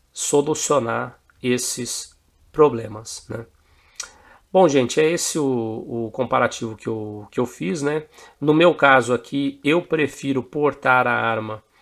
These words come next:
é, a pistola, é, utilizar a pistola para o porte por uma questão de capacidade, né?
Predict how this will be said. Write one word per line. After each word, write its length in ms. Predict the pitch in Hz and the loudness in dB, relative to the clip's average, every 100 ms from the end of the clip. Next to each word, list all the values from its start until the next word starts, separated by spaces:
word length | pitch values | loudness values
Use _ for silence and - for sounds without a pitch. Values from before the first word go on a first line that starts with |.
| _ - _ - | _ -20 _ -12
é, 240 | 120 117 117 | -4 -2 -2
a 120 | 123 | -4
pistola, 760 | - 139 - 123 117 113 110 - _ _ _ - | -4 -6 -6 -2 0 -2 -4 -12 _ _ _ -4
é, 160 | 120 | -4
utilizar 640 | 127 120 139 131 113 123 120 | -2 -4 -2 -2 0 0 0
a 60 | |
pistola 440 | 117 - 127 117 110 | -4 -6 0 0 0
para 320 | - 113 113 | -2 -2 -2
o 200 | 110 107 | -4 -8
porte 520 | - 131 143 139 117 | 0 2 2 0 -12
por 240 | - 143 | -6 -4
uma 200 | 147 139 | -2 -2
questão 600 | 135 131 123 - 123 117 110 - - - | -4 -6 -6 -6 -4 -4 -8 -20 -20 -14
de 160 | 113 131 | -10 -2
capacidade, 1080 | 143 139 139 135 - 120 117 117 143 202 - _ | 0 0 0 -2 -4 -6 -6 -6 -8 -10 -14 _
né? 280 | 120 127 | -4 -4